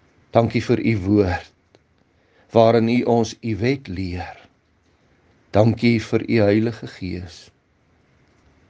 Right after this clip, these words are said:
Help ons dan deur U Gees om 'n lewe van opregte geloof en ware bekering te leef elke dag van ons lewe.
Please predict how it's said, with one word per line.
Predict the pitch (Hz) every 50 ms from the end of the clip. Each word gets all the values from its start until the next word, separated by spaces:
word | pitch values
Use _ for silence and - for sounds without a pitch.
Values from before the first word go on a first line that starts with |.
| _ _ _ _ _ -
Help | 92 123 131 135 131 -
ons | 113 117 120 113 95
dan | 98 107 107 107
deur | 98 104 101 98 98 -
U | - 104 92 - -
Gees | - 98 92 92 90 85 82 - - - _ _ _ _ _ _ _ _ _ _ _ _ _ _ _ _ _ _ _ _
om | - 110 107 110
'n | 104
lewe | 98 101 107 110 113 113 113
van | 110 - - 113 107 110 - -
opregte | - 110 104 - 101 92 101 110 120 123 - - - 107
geloof | - - 113 101 95 104 104 101 98 90 95 87 - _ _ _ _ _ _ _ _ _ _ _ _ _ _ _ _ _ _ _ _ -
en | 110 107 98 92 80 80
ware | 82 90 92 101 104 113 117 117 113 110
bekering | 98 104 104 - _ - 107 104 104 101 104 101 98 90
te | - 98
leef | 92 90 95 92 92 92 90 85 - -
elke | - - 151 151 151 - 107 82
dag | 85 85 85 - - -
van | - 90 85
ons | 90 92 90 - -
lewe. | - 82 80 80 82 85 85